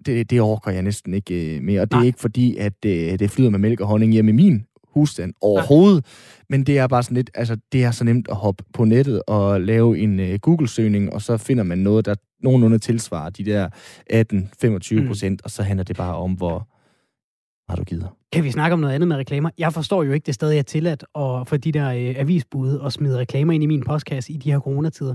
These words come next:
Speaker 2: De går ikke med maske eller handsker eller noget. Det skal der over-, skal der overhovedet ikke bede om.
Speaker 1: Gør de det?
Speaker 2: Ja, ja, ja.
Speaker 1: Får du stadigvæk reklamer?
Speaker 2: Ja, ja, jamen, og fordi man, så skal man, man skal, det der klistermærke er ikke nok. Man skal ind og trykke fra på nettet, hvis de lige smider en lokalavis
Speaker 1: Nå.
Speaker 2: om. Øhm,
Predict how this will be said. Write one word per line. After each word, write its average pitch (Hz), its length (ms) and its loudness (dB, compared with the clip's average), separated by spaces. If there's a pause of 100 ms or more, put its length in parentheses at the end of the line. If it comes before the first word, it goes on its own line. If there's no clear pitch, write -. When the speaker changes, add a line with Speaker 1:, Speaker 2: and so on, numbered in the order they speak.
(160)
Speaker 2:
De 156 80 -2
går 113 160 -6
ikke 165 160 -8
med 196 80 0
maske 139 400 -4
eller 131 140 -4
handsker 127 360 -4
eller 135 140 -2
noget. 127 220 -2 (640)
Det 175 100 2
skal 160 160 -2
der 135 60 -2
over-, 127 360 -4
skal 180 180 0
der 151 60 2
overhovedet 139 300 0
ikke 175 120 0
bede 214 160 2
om. 185 160 -2 (240)
Speaker 1:
Gør 160 100 4
de 214 100 -2
det? 196 140 -2 (280)
Speaker 2:
Ja, 185 60 2
ja, 247 100 4 (180)
ja. 311 80 -2 (200)
Speaker 1:
Får 135 80 -2
du 139 100 0
stadigvæk 185 440 -2
reklamer? 175 360 -2 (160)
Speaker 2:
Ja, 220 40 4
ja, 269 220 0
jamen, 240 180 2
og 180 140 -2
fordi 202 180 0
man, 165 140 -2
så 202 100 -2
skal 202 180 0
man, 185 180 4
man 160 160 2
skal, 160 360 -4
det 175 200 -4
der 190 60 0
klistermærke 180 460 0
er - 20 -2
ikke 165 120 0
nok. 165 180 0
Man 151 120 0
skal 202 120 -2
ind 185 60 2
og 165 60 -2
trykke - 200 -4
fra 190 140 0
på 156 100 -4
nettet, 180 260 2
hvis 139 140 -4
de - 80 -10
lige 156 160 -4
smider 160 180 0
en 143 60 0
lokalavis 135 460 0
Speaker 1:
Nå. 139 60 6
Speaker 2:
om. 170 240 2 (400)
Øhm, 151 460 -4